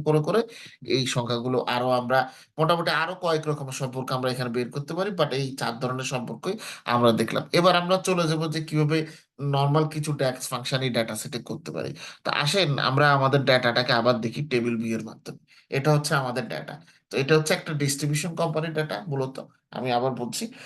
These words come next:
ডিস্ট্রিবিউশন কোম্পানি একটা ডেটা, তারা বিভিন্ন রকম প্রোডাক্ট ডিস্ট্রিবিউট করে। বি-, বি-, বিভিন্ন রকম প-, প্রোডাক্ট বলতে মানে হচ্ছে এরা মূলত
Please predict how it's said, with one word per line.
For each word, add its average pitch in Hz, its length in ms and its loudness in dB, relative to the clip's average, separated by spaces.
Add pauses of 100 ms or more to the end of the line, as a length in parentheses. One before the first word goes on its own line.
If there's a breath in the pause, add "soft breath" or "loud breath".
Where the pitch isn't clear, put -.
(200 loud breath)
ডিস্ট্রিবিউশন 156 540 2
কোম্পানি 165 300 2
একটা 165 200 0
ডেটা, 160 280 0
তারা 156 300 4 (560 loud breath)
বিভিন্ন 151 300 2
রকম 160 280 2
প্রোডাক্ট 139 300 2
ডিস্ট্রিবিউট 117 400 -10
করে। 113 140 -4
বি-, 143 240 2
বি-, 147 220 0
বিভিন্ন 151 300 0
রকম 190 260 0
প-, 175 180 0
প্রোডাক্ট 160 320 4
বলতে 170 260 -4
মানে 165 240 -4
হচ্ছে 165 220 -8
এরা 151 140 4
মূলত 156 320 0